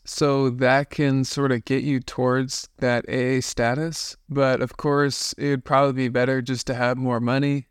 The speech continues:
And then you also get one loyalty point for every dollar that you spend on the Citi A A business card.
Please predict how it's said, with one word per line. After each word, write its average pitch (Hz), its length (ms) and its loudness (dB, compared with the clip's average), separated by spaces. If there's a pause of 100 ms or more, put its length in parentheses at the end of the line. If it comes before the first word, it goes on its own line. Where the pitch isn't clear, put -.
And 135 200 2
then 131 200 4
you 131 180 0
also 160 420 2
get 135 460 -2
one 135 460 2
loyalty 135 520 0
point 123 540 -2
for 120 400 0
every 127 320 0
dollar 120 480 2
that 117 140 -2
you 113 160 -4
spend 117 680 -2
on 113 360 0
the 113 200 2
Citi 120 720 -2
A 113 360 0
A - 20 0
business 123 440 -4
card. 156 460 -2